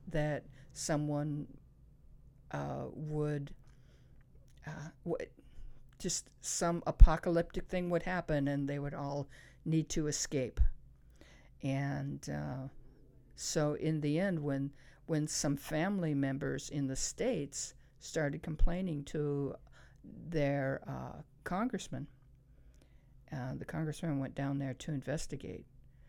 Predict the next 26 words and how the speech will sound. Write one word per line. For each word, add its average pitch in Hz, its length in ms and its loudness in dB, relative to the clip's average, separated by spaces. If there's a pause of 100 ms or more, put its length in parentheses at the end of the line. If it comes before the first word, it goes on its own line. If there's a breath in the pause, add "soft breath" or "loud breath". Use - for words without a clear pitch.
(540 soft breath)
and, 135 680 -6
uh, 131 420 -10 (500)
Congressman 156 420 -2
Ryan 147 400 0
was 135 240 -6 (140)
killed. 156 400 -4 (800 soft breath)
He 147 140 -4
was 143 140 -4
shot, - 460 -6 (220)
and 143 240 -2
a 147 80 -2
number 151 500 -2
of 147 240 -6 (420 loud breath)
other 151 220 -2
people 143 360 6
that 139 160 -6
went 143 140 -6
down 147 180 -2
with 131 200 -4
him, 135 280 -8 (100)
uh, 131 180 -4
were 151 100 -4
shot 147 400 -6 (320 soft breath)
at 139 140 -8
the 135 120 -2
airport - 460 10